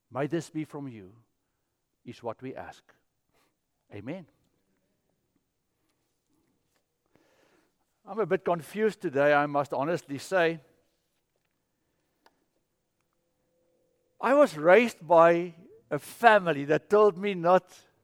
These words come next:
to tell a lie, but always speak the truth. My parents told me, "You know, if you lie, then we can't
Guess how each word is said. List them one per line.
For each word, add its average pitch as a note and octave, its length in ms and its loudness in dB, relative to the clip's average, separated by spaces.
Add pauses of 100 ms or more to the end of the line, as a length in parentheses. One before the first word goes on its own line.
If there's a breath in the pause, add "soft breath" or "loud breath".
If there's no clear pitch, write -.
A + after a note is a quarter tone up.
(300)
to F3+ 100 -16
tell F3 280 -2
a E3 60 2
lie, D3 340 0
but D3+ 220 -6
always D3+ 440 -6
speak - 680 -14
the D#3+ 100 -10
truth. - 300 -20 (1600 loud breath)
My C4 160 6
parents C#4+ 480 8
told B3+ 340 8
me, A3 140 -2
"You A3 100 4
know, A#3+ 140 4
if G#3+ 200 -2
you B3+ 160 2
lie, G#3+ 340 10
then G#3+ 160 -2
we G#3+ 100 2
can't A#3 320 0